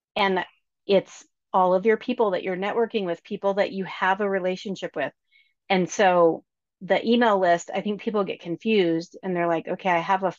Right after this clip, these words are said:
freebie, so I'm collecting all these emails." Those people don't know you. They, yes, they opted in and they gave you their email, but did you have a conversation with them?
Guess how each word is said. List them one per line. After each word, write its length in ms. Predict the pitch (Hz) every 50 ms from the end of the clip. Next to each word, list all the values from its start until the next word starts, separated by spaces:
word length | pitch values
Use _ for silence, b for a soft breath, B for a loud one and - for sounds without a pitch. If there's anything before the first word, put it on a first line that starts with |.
| _ -
freebie, 440 | 233 240 233 208 190 180 175 170 -
so 100 | - 190
I'm 120 | 170 170
collecting 360 | 165 - 220 214 214 - 214 196
all 100 | 180 175
these 200 | 170 160 156 - -
emails." 380 | 220 233 220 185 165 160 160 - b b b b b b _ _ _
Those 160 | - 233 233 -
people 240 | - 277 262 269 247
don't 260 | 226 190 131 202 202
know 180 | 196 185 185 190
you. 280 | 175 147 - - - - _ _ _ _ _ _ _ -
They, 360 | 185 208 208 202 196 185 - -
yes, 320 | 214 220 208 180 165 -
they 140 | - 208 -
opted 360 | - 185 208 240 - 254 233
in 500 | 254 240 214 185 175 175 185 208 220 240 -
and 120 | 220 196
they 80 | 196 185
gave 240 | - 190 180 180 190
you 80 | 202
their 140 | 202 226 -
email, 600 | - 247 254 240 208 185 170 160 156 160 170 - _ _ _ _ _ _ _ _ _ _
but 120 | - 202
did 180 | - 226 226 190
you 100 | 214 208
have 200 | 175 170 196 180
a 60 | 185 185
conversation 640 | - 190 175 170 165 156 190 202 214 202 202 170
with 160 | 156 143 - -
them? 460 | - - - - - - - 202